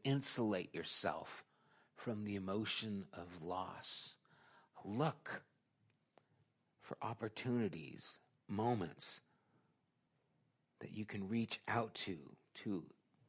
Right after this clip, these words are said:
encourage, to support. Things that you are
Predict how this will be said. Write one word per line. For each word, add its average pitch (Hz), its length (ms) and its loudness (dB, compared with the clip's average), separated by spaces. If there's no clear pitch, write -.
encourage, 98 880 0
to - 120 -4
support. - 920 -6
Things 123 360 -2
that 113 160 -4
you 104 200 0
are - 240 -2